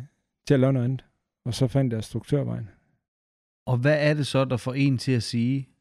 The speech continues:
Speaker 2: efter man har været x antal år i, øh, i, øh, bestsellerkoncernen, at nu skal jeg ud og være struktør, eller anlægsgartner, eller hvad det er, man ellers, øh, man lige tænker, det er, man vil?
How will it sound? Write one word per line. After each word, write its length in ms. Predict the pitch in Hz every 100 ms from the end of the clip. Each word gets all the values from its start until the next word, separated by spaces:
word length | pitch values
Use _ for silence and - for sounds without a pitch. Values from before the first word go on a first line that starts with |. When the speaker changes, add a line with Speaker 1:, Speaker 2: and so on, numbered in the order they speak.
| _ _ -
Speaker 2:
efter 240 | 123 -
man 180 | 113 104
har 120 | 101
været 440 | 98 101 110 120 120 127 123
x 100 | 107
antal 320 | 92 - 98
år 380 | - 117 90 -
i, 280 | 101 95 90
øh, 360 | 87 85 85
i, 360 | - 104 92 87
øh, 200 | 82 82 80 _ _ _ _
bestsellerkoncernen, 1080 | 127 123 - 104 98 101 104 110 101 92 95 -
at 80 | 107
nu 160 | 117
skal 220 | 117 -
jeg 140 | 104 101
ud 200 | 110 113
og 120 | 95
være 340 | 90 90 90
struktør, 600 | 92 - 101 - 120 92 80
eller 160 | 87
anlægsgartner, 800 | 90 101 110 90 - 95 98 95
eller 120 | 92
hvad 160 | 92 95
det 120 | 101
er, 100 | 95
man 180 | 101 98
ellers, 360 | 101 98 87 92
øh, 440 | 87 87 87 104
man 160 | 98 95
lige 120 | 98
tænker, 300 | - 101 101
det 120 | 90
er, 60 | 95
man 260 | 98 92
vil? 180 | 98 107